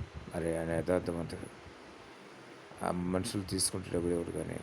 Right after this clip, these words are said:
దేవునికి ఇస్తే మాత్రం దేవుడు రెట్టింపు ఇస్తాడు. ప్రతి ఒక్కరు జ్ఞాపకం చేసుకోండి. మీరు బ్యాంకులో వేయడం కన్నా దేవునికి ఇవ్వండి, దేవుడు మీకు రెట్టింపు ఇస్తాడు.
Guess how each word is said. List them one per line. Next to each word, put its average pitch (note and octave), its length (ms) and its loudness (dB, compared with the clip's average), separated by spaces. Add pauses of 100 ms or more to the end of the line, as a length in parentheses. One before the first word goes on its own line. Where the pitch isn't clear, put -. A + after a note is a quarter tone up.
(960)
దేవునికి F2 360 2
ఇస్తే - 220 4
మాత్రం E2 420 -2
దేవుడు G1+ 220 2 (680)
రెట్టింపు E2+ 440 2
ఇస్తాడు. F2 300 0
ప్రతి - 380 -2
ఒక్కరు F2+ 140 2
జ్ఞాపకం - 340 -2
చేసుకోండి. - 400 -6 (1120)
మీరు E2 180 4
బ్యాంకులో G2+ 420 6
వేయడం F#2+ 320 4
కన్నా F#2 340 2 (1040)
దేవునికి G#2+ 400 6
ఇవ్వండి, F2 280 -2 (920)
దేవుడు F2+ 220 4
మీకు E2+ 200 -2
రెట్టింపు - 380 -4
ఇస్తాడు. - 680 -6